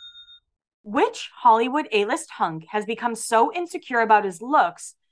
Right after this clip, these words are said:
he's following his age-obsessed wife to the plastic surgeon. This young heartthrob is convinced that it's time to start erasing any signs of aging from his pretty face. And Ashton Kutcher's actually the first guy I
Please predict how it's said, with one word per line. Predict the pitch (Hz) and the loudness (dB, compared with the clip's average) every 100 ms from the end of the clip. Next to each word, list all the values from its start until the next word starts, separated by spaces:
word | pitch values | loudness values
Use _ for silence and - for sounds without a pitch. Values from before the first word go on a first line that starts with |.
| _ | _
he's | - 269 | -12 -8
following | - 262 277 311 294 | 2 4 4 0 -2
his | 262 - | -4 2
age-obsessed | 220 226 254 - 233 214 214 | 2 2 -6 -2 -2 -2 -6
wife | 208 269 202 165 | 2 4 2 -4
to | - | -12
the | 196 | -12
plastic | - 175 175 175 | -2 -2 -4 -12
surgeon. | - 226 214 160 147 160 _ _ _ - | -2 2 2 0 -10 -16 _ _ _ -2
This | 349 370 | -2 -2
young | 240 220 220 311 | 0 4 4 2
heartthrob | 294 294 - 208 180 175 | 0 0 0 0 0 -2
is | 214 - | -10 -12
convinced | 226 214 339 285 190 - _ _ _ | -10 -6 -2 -2 -4 -14 _ _ _
that | 247 247 | 0 0
it's | 247 - | -2 -8
time | - 269 311 | -2 0 0
to | |
start | 330 285 277 262 | -2 0 2 0
erasing | 214 214 220 208 202 | 0 0 -2 -8 -6
any | 208 294 | -6 -4
signs | 277 220 220 | -2 -2 -2
of | 214 208 | -6 -2
aging | 233 220 185 165 | -4 -4 -8 -10
from | 165 170 | -12 -12
his | 175 - | -14 -16
pretty | - 170 165 | -10 -8 -8
face. | 165 139 - - - _ _ _ _ - | -8 -12 -12 -18 -20 _ _ _ _ -8
And | 240 254 | -6 -2
Ashton | 247 254 269 440 440 | 2 2 2 -4 -4
Kutcher's | 262 226 226 - | -8 -6 -4 0
actually | 202 - 220 | 0 2 -2
the | 190 175 - | -2 -10 -2
first | 214 240 - - - _ _ _ 208 | 0 0 -2 -14 -20 _ _ _ -8
guy | 180 196 185 175 165 165 | 2 4 6 4 2 -2
I | 185 | -6